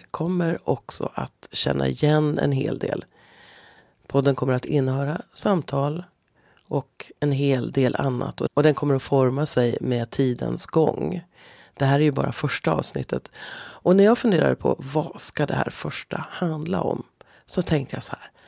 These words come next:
men varför inte börja med mig själv? För snart fyra år sedan var det många människor som sa till mig: "Charlotte, du borde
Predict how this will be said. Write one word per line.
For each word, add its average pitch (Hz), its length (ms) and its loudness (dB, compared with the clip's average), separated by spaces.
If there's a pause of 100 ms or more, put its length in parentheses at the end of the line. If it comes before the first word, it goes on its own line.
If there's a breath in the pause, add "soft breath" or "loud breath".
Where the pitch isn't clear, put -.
(160 soft breath)
men 151 240 0
varför 123 400 -6
inte 170 280 -2
börja 147 340 -2
med 139 220 0
mig 135 120 -2
själv? 185 420 2 (880 loud breath)
För - 120 0
snart 190 500 2 (160)
fyra 160 720 2 (100)
år 180 280 4
sedan 127 480 -2 (320 loud breath)
var 156 160 4
det 151 60 10
många 143 280 2
människor 131 300 -2
som - 180 0
sa - 200 -2
till - 160 -4
mig: - 140 -2
"Charlotte, - 340 -4
du 92 100 2
borde - 360 -2